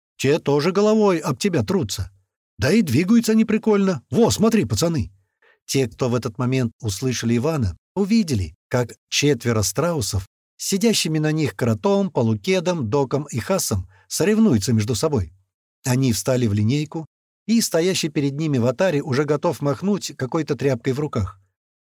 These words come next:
«Устроили заезды на четыреста два метра», — засмеялся Иван. Ватари махнул тряпкой,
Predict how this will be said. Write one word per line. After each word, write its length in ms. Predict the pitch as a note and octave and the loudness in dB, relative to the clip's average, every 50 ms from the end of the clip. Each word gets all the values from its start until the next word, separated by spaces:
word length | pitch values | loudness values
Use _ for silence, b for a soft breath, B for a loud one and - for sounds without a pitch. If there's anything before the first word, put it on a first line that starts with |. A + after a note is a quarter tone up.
| _ _ | _ _
«Устроили 680 | B2+ B2+ A#2+ - - - F#3 C#3+ E3 D3+ C#3 D#3 D#3+ | -2 -2 -2 -2 0 0 2 4 4 4 4 4 2
заезды 600 | C#3+ C3+ F#3+ G3 G3 F3 D3+ B2 A#2+ B2 D3+ D#3+ | 2 2 2 2 2 2 2 0 0 0 0 0
на 260 | E3 F3 D#3+ D#3 D#3 | 0 0 -2 -2 -2
четыреста 540 | B2 - G3+ G3 - G3+ C#3 C3 A#2 - F3 | -2 -2 -2 0 2 2 2 2 0 0 -2
два 200 | D3+ D3+ F#3 G#3 | 0 2 2 2
метра», — 460 | G3+ F#3+ B2+ G#2+ G2 C#3+ D3+ E3 D3+ - _ _ - | 4 4 2 2 2 2 0 0 0 -6 _ _ -4
засмеялся 600 | G2 G#2+ G#2 - C#3 C3+ C3+ A#2 G2 F#2+ - B2 | -2 -2 -2 -2 -2 0 0 0 0 -2 -2 -2
Иван. 280 | C3 B2+ G2+ E2+ F2 - _ _ _ _ _ _ _ _ _ _ _ _ _ _ - | -2 -2 -4 -6 -10 -16 _ _ _ _ _ _ _ _ _ _ _ _ _ _ -2
Ватари 320 | - E3+ - C4 C4 B3+ | 0 2 2 4 4 4
махнул 340 | G3+ C#3+ A2 - A#3 A#3+ - | 4 4 2 4 2 2 4
тряпкой, 480 | - C#3 D3 D#3 D3+ - D3 C#3+ C#3 | 4 2 2 0 0 -2 -6 -6 -6